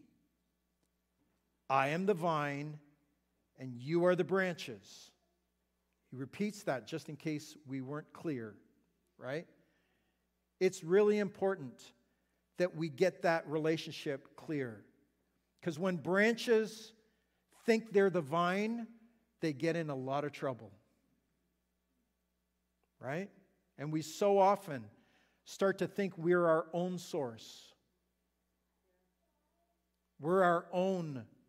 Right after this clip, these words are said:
answer. "I am the vine, you are the branches. If you remain in me and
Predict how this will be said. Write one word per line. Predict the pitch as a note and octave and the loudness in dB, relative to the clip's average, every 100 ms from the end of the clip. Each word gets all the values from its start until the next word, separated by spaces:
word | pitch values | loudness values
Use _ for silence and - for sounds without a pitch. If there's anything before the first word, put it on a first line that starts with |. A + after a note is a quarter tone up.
| _ _ D#3 | _ _ -10
answer. | E3 - - G#2+ G#2 _ _ _ _ _ _ _ _ _ _ _ _ _ _ _ _ _ _ _ _ _ _ _ _ _ _ _ - | -8 -8 -12 -12 -14 _ _ _ _ _ _ _ _ _ _ _ _ _ _ _ _ _ _ _ _ _ _ _ _ _ _ _ -2
"I | D#3 F#3+ A#3 | 4 6 8
am | A#3+ A#3 | 8 6
the | G3+ | 2
vine, | D3 D#3 C3+ A#2 A2 G2 _ _ _ _ | 2 -2 -2 -4 -10 -16 _ _ _ _
you | A#2+ A#2+ D3+ A3+ A#3+ | -20 -8 2 4 8
are | G#3+ | 6
the | F#3+ | 6
branches. | D3+ E3 D3+ C#3+ C3+ G#2+ - - - _ _ _ _ _ | 0 -4 -4 -6 -10 -10 -14 -20 -20 _ _ _ _ _
If | G3+ C#4+ - - | 2 2 2 -4
you | A#3+ B3+ B3 | 0 0 2
remain | A#3 G#3+ G#3+ A3 A#3 C4 | 2 4 4 4 4 0
in | A3 A3 A3 | 0 0 0
me | G3 F3 E3+ F3+ | 0 0 0 0
and | D#3+ | -4